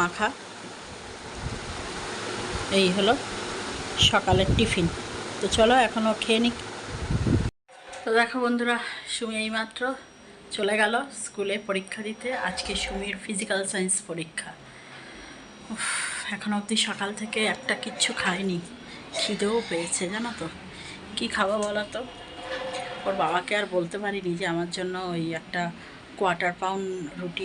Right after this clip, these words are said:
এনে দাও। দুধ ঘরে রয়েছে, কালকে এনেছিলাম, দুধ রয়েছে, বলতে ভুলে গেছি। তারপরে যদি আবার বলি, আবার খ্যাক খ্যাক খ্যাক খ্যাক খ্যাক খ্যাক করে উঠবে, ওই জন্য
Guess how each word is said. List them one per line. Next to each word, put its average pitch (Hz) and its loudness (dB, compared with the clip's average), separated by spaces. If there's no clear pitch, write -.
এনে 175 0
দাও। 214 6
দুধ 220 0
ঘরে 190 4
রয়েছে, 226 2
কালকে 190 0
এনেছিলাম, 190 -4
দুধ 196 -4
রয়েছে, 196 -6
বলতে 190 -2
ভুলে 190 -2
গেছি। 170 -6
তারপরে 170 -2
যদি 190 -2
আবার 185 0
বলি, 190 0
আবার 196 0
খ্যাক 269 2
খ্যাক 277 2
খ্যাক - 0
খ্যাক 285 0
খ্যাক 269 0
খ্যাক 269 0
করে 240 4
উঠবে, 165 -6
ওই 175 0
জন্য 185 0